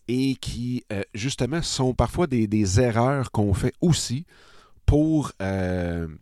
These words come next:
en pensant que ça gère le stress ou en pensant qu'on va aller mieux ou qu'on va s'en sortir. Bref, un, éviter le plus possible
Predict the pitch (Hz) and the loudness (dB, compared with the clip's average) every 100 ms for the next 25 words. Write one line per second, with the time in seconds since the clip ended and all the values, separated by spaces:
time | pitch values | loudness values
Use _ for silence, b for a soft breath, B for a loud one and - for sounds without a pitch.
0 | _ - 110 131 120 - 147 110 98 90 | _ -4 -2 0 -2 -2 -4 -4 -2 -2
1 | 82 110 120 107 90 95 107 - 101 92 | 0 0 0 -2 -4 -4 -6 -4 -4 -2
2 | 110 104 95 127 131 101 - - - 113 | -2 -4 -4 -6 -4 -6 -6 -18 -4 0
3 | 104 107 107 101 104 123 110 107 98 101 | 4 4 4 2 2 0 0 -4 -4 -4
4 | - 90 - 92 - 73 - - - _ | -6 -8 -8 -10 -10 -14 -16 -20 -20 _
5 | - 131 185 175 - b b b b - | -16 -2 0 0 -4 b b b b 2
6 | 190 208 - b b b - 170 190 131 | 4 2 -2 b b b -12 -4 -4 -4
7 | 117 - 120 107 80 _ - - - 107 | -6 -2 -2 -2 -10 _ -20 -20 -6 -2
8 | - 127 - 107 92 95 73 | 0 -2 -4 -6 -6 -8 -8